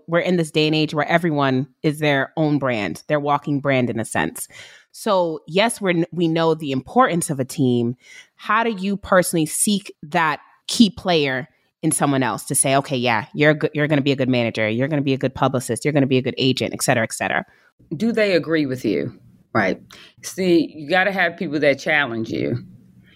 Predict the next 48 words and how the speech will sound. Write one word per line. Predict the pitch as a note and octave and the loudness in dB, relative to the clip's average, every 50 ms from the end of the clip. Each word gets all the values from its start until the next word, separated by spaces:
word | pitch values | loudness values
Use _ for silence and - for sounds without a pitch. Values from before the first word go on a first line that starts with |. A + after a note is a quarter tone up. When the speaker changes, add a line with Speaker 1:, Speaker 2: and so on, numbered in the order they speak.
| _ - _ - _ | _ -20 _ -14 _
Speaker 2:
And | - C#3+ C#3 C3 B2 | 0 2 2 2 0
a | - C3 | -2 -2
lot | C#3+ D#3+ F3+ G3 | 0 0 0 0
of | G3+ G3 | 0 -2
times | - F3 D#3+ D3+ D3 | -2 -2 0 0 0
it's | C#3 C3+ C3+ - | -2 -4 -2 -2
a | B2 | -2
very | A2+ C#3 D3+ F#3 F#3+ D#3 - - _ | 0 0 0 0 0 -2 -2 -2 _
argumentative | A2+ C3 D3+ D#3+ D3 C3 A#2+ A#2 B2+ D3 E3+ B2+ A#2+ - A2+ A2+ A2 A2 - - - - | 2 2 2 2 2 0 -2 0 0 2 0 0 0 0 -2 -2 -2 -6 -12 -14 -12 -6
<laughs> | - | -2
relationship. | F3+ D3 B2+ C3 C#3+ E3+ - - D3+ - - - A#2+ - | -2 0 2 2 0 -2 -2 -6 -8 -2 2 2 2 2
People, | - - - D3 | 2 0 0 0
do | A#2 - - A2+ | 0 -2 -2 0
they | A2 - B3+ | 0 0 2
get | A#3 A3 A3+ - | 2 0 0 0
along? | - A2 G#2+ A2 A#2+ D#3+ A#3+ C4 C#4+ D4+ D4+ C#4 - | -2 -2 -2 -2 -2 0 0 0 0 2 0 0 -2
<laughs> | - - G3+ - - | 0 0 0 0 0
You | G3+ F3+ | 0 0
know, | - D#3 - A#3+ B3 B3 - - | 0 0 0 0 -2 -4 -4 -6
very | - B3 - C#4 D#4+ A3+ | -2 -2 0 0 0 0
Speaker 1:
<laughs> | F3+ A3+ | 0 0
Speaker 2:
contentious, | E3 C#3 C#3 - A3 A#3+ C#4 C#4 - B2+ F2+ - - - | 0 -2 0 0 0 0 0 0 0 -4 -4 -4 -8 -6
right? | C3+ C#3 D#3+ F3+ G3+ A#3 B3+ B3+ - - - - - - - - - - _ _ | -2 0 0 0 0 0 -2 -8 -12 -16 -14 -12 -12 -12 -12 -14 -18 -20 _ _
You | G3 G3 | 0 2
have | G#3 G#3+ B3 C4 | 2 2 2 2
to | C4 C#4 | 0 0
have | B3+ B3 | 0 0
people | - B3+ B3 G3+ G#3 F#3+ | 0 -4 -2 -2 0 2
that | F#3 E3 D#3 - | 2 2 2 0
push | - - A#3 B3 A#3+ - - | -2 -2 -2 -2 -2 -2 -2
you. | A#2 G#2+ G#2+ A#2+ - - _ _ _ _ | -2 0 0 -2 -4 -10 _ _ _ _
Some | - - D4 E4+ F#4 | -10 -6 -4 -2 0
of | C4 | 0
the | E3+ D3+ | 0 0
people | D#3 - G#3+ F3 - - D3+ | 0 -2 -2 -2 -2 -2 -4
that | C#3 C#3 C#3+ C#3 C3+ C3 - - - _ | -2 0 0 2 2 0 -2 -4 -12 _
I | - C3+ D3+ D#3 E3+ | -2 0 2 2 0
still | F3 - - - - D#3 D#3 D#3+ D#3+ | 0 -4 -10 -4 -2 0 0 0 0
work | C#3+ D#3 D#3+ E3 E3 - | 0 -2 -2 -4 -4 -4
with, | F3+ F3 F3+ F#3 F#3+ F#3 - _ _ _ _ | 0 0 0 0 -2 -6 -14 _ _ _ _
I've | - D3+ D#3 C3 | 0 2 2 2
worked | B2+ C#3+ D3+ C#3+ - | 0 -2 -2 -2 -2
with | C3+ C#3 C3+ A#2 | -2 -2 -2 0
now | C3 C#3 C#3+ C#3+ | 0 2 2 2
for | C#3+ C#3 B2+ B2 A#2+ | 0 0 -2 0 0
over | B2+ C#3 B2 C3 | 0 0 -2 -4
twenty | B2+ - - D3 C#3 C#3 C3 | -8 -4 -2 0 2 2 2
years, | B2+ C3 C3+ C#3 D3+ E3 E3 - - | 2 0 0 0 0 0 -2 -6 -12